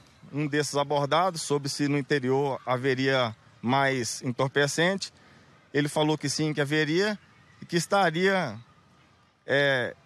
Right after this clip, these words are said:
enterrado dentro de um galinheiro. Como vocês podem ver as imagens aí, é,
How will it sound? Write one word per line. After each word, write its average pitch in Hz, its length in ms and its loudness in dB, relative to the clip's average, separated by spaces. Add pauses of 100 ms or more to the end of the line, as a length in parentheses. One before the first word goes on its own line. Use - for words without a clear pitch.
(220)
enterrado 160 880 0 (380)
dentro 175 420 -2
de 180 120 -4
um 208 80 -2
galinheiro. 147 580 -2 (640)
Como 123 180 -2
vocês 143 240 0
podem 135 300 0
ver 135 160 2
as 127 160 0
imagens 117 480 0
aí, 123 260 0 (960)
é, 120 420 0